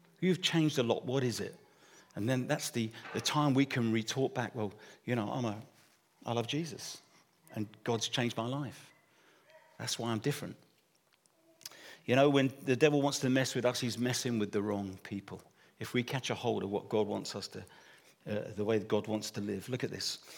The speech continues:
"My frame was not hidden from you when I was made in secret." Look at that. "And skillfully wrought or formed." That word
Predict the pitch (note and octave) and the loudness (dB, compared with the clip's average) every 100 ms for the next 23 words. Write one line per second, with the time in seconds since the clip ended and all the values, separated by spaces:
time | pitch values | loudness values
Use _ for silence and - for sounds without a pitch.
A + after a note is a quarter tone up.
0 | - - - B2 C3+ - D#3+ E3+ F3 D3+ | -18 -14 0 2 2 2 6 6 8 6
1 | A2+ C3+ B2+ - C3+ A#2+ G#2+ - A#2 A2 | 4 2 2 4 2 4 -2 -2 -2 -2
2 | G2 E2+ - _ - - _ G#2+ A#2+ C#3 | -4 -10 -20 _ -20 -20 _ 0 2 2
3 | D3 A#2+ C#3 C#3 C3 B2+ - B2 A#2 G#2+ | 2 4 6 6 4 0 0 0 0 -2
4 | E2 - _ _ _ _ - C#3 A#2+ A2 | -2 -6 _ _ _ _ -6 -2 0 0
5 | B2 A#2+ - - E3+ D#3+ D3 C#3+ B2 A#2+ | -2 -2 -2 -2 2 2 2 0 0 0
6 | B2+ A2 - - A#2 - - D3 A2 G#2 | 2 2 2 -2 -4 -4 0 2 2 0
7 | - B2 | 0 0